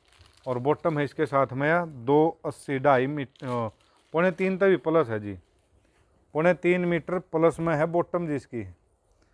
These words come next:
ब्रांड है कृपाली। और दुपट्टा दे रखे इसके साथ में बनारसी, ये देखो जी, दोनों साइड बॉर्डर पर वो रखे इसका दुपट्टे का,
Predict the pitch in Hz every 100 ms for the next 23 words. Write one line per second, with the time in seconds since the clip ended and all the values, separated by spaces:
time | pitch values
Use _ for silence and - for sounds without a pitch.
0 | _ - 127 147 165 156 185 180 165 151
1 | 135 123 98 _ _ _ _ _ _ _
2 | _ _ _ _ _ _ _ _ _ _
3 | - 139 160 180 - 190 165 147 131 147
4 | 139 - 156 151 135 143 185 185 _ _
5 | _ _ _ _ - - - _ _ _
6 | - - 117 151 160 131 - 131 98 _
7 | _ _ - 127 135 123 - 107 101 -
8 | - - _ _ _ _ _ _ _ _
9 | - 110 180 196 180 170 175 160 170 165
10 | 165 165 143 127 123 147 - 160 160 165
11 | - 190 165 165